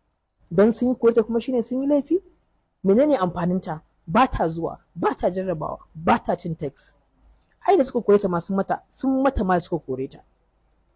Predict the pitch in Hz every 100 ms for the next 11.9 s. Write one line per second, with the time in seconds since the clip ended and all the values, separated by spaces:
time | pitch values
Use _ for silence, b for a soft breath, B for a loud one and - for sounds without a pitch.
0 | _ - 285 269 269 240 - _ _ -
1 | 226 240 254 262 269 247 - 185 208 220
2 | 226 233 208 165 214 208 233 202 214 202
3 | 180 202 214 196 208 - 156 170 208 190
4 | 202 208 220 277 - _ _ _ _ _
5 | B B B B B B 240 226 233 247
6 | 214 202 208 226 - 226 240 190 208 202
7 | 226 190 190 214 233 220 226 214 202 185
8 | 220 - 196 220 277 _ _ - - 226
9 | - 233 190 170 208 - 269 _ _ -
10 | 202 208 247 247 262 247 - 247 208 202
11 | 196 190 226 254 226 175 165 226